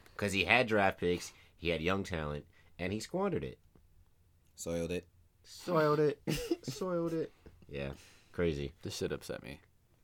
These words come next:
Speaker 3: I'm over Berserk.
Speaker 2: Yeah.
Speaker 1: Yeah.
Speaker 2: We,
Speaker 1: Yeah.
Speaker 2: we can, we can always,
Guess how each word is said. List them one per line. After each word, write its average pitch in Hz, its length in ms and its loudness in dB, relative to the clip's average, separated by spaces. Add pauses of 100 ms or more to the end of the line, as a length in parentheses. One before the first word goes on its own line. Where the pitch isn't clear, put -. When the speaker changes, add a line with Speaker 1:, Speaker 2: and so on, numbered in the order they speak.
(340)
Speaker 3:
I'm 87 140 -2
over 76 200 -2
Berserk. 73 440 -6
Speaker 2:
Yeah. 80 240 -4
Speaker 1:
Yeah. 57 160 -12 (440)
Speaker 2:
We, - 100 -2
Speaker 1:
Yeah. - 180 -2
Speaker 2:
we 120 120 -4
can, 90 260 -2
we 135 80 -4
can 127 140 0
always, 85 320 0